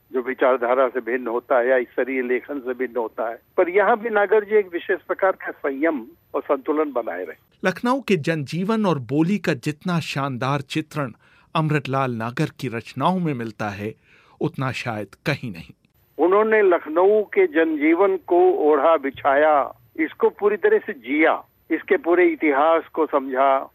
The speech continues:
Speaker 1: पूरी सामाजिक संरचना को समझा और हर वर्ग से निकट संपर्क स्थापित करके तब फिर उसे लेखन में परिणत किया।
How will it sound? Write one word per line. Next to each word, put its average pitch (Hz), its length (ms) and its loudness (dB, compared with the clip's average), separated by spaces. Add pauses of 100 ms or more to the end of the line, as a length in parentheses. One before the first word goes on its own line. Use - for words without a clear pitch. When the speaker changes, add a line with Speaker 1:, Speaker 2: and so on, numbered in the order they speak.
(140)
Speaker 1:
पूरी 160 300 0
सामाजिक 143 540 0
संरचना 135 640 -2
को 147 180 -2
समझा 135 600 0 (180)
और 185 440 4 (120)
हर 220 300 2
वर्ग 202 540 0
से 208 180 2
निकट 170 300 0
संपर्क 190 580 0
स्थापित 180 680 0
करके 139 500 -2
तब 254 220 0
फिर 226 180 0
उसे 214 240 2
लेखन 170 320 0
में 175 120 2
परिणत 123 360 -2
किया। 87 400 -12